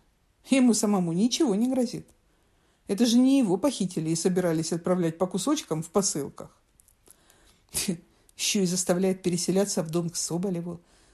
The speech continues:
Уверен, что так дело пойдет быстрее, я свою м-, миссию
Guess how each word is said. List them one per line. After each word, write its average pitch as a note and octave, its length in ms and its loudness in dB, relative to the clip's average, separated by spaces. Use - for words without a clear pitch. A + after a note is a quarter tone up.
Уверен, F#3 360 2
что E3+ 260 -2
так G3+ 280 0
дело G3 220 4
пойдет F3 340 -2
быстрее, G#3+ 600 0
я F#3+ 140 2
свою F3 260 0
м-, F#3 220 0
миссию F#3 600 2